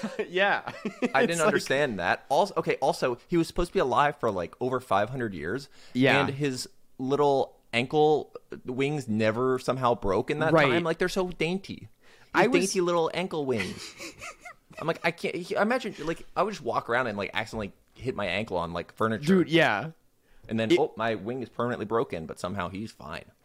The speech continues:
Speaker 1: I was really hoping that would be, like, a thing they use against him in, like, a fight, is, like, break off his wings, but they never do it. He just, those things are indestructible.
Speaker 2: <laughs>
Speaker 1: Um,
Speaker 2: Yeah.
Speaker 1: yeah.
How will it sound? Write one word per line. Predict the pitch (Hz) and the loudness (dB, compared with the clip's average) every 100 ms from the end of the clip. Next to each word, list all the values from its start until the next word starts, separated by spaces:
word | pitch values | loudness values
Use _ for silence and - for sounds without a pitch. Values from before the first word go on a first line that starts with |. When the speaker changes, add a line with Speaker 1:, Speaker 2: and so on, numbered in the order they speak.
| _ | _
Speaker 1:
I | 175 | 2
was | 247 190 | 2 0
really | 165 208 247 240 | -2 0 0 0
hoping | 147 190 190 180 143 113 | 2 0 2 0 0 2
that | 127 135 | 2 2
would | 147 107 | 0 2
be, | 131 131 | 4 4
like, | 131 113 107 | 4 2 0
a | |
thing | 98 - 131 127 127 - | -6 2 4 4 2 0
they | - 110 | -2 0
use | 113 127 | 2 2
against | 110 95 113 117 - | 2 2 0 0 0
him | 113 | 0
in, | 101 | 0
like, | 98 98 | -2 -4
a | |
fight, | - - 113 101 | -4 2 2 2
is, | 107 120 | -4 -4
like, | 123 117 - | -4 -6 -4
break | 120 135 | -2 2
off | 131 139 - | 2 2 0
his | 131 110 | -6 -2
wings, | 127 139 120 117 | 0 2 0 -4
but | 120 135 123 - _ _ _ _ _ | 0 2 2 -2 _ _ _ _ _
they | 135 | 4
never | 208 214 | 4 6
do | 196 240 | 6 6
it. | 143 - - | 4 0 -8
He | 139 | -4
just, | 139 175 - - _ _ - | 0 0 0 -12 _ _ -2
those | 151 156 | -2 2
things | 196 156 | 4 2
are | - | 4
indestructible. | 175 165 - - - 139 - 50 - - | 2 2 0 0 0 -4 -8 -14 -14 -6
Speaker 2:
<laughs> | 113 - - - - | -6 -6 -10 -10 -2
Speaker 1:
Um, | 117 113 107 101 110 - - _ - _ _ _ _ - - _ - | 2 2 0 -2 -6 -16 -20 _ -20 _ _ _ _ -20 -20 _ -8
Speaker 2:
Yeah. | 71 65 | -6 -6
Speaker 1:
yeah. | - 104 101 92 | -4 -2 0 -2